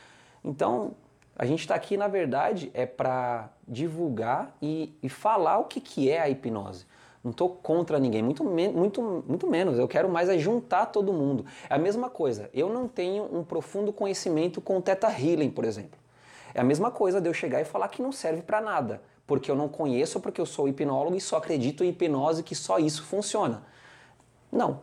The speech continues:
Eu, pra mim, Liu, pra mim não importa o tipo de terapia que tá sendo usada. Não, não importa se é um Theta Healing, se é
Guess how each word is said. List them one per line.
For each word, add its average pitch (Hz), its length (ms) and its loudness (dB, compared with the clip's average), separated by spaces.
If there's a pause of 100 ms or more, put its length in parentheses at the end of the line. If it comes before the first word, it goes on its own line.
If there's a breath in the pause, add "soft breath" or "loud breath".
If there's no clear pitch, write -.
(440)
Eu, 123 340 4 (220 loud breath)
pra - 180 2
mim, 185 320 2 (320)
Liu, 135 380 0 (880 soft breath)
pra 143 140 2
mim 170 120 2
não 196 180 2
importa 185 480 0
o 180 60 2
tipo 180 280 -4
de 151 100 -2
terapia 151 400 -2
que 151 60 -12
tá 160 80 -6
sendo 143 260 -4
usada. 107 400 -2 (680 soft breath)
Não, 123 160 2 (120)
não 147 280 2
importa 156 420 4
se 143 100 -6
é 131 60 0
um 117 60 -2
Theta - 240 -8
Healing, 156 500 -2 (240)
se - 340 0
é 104 380 2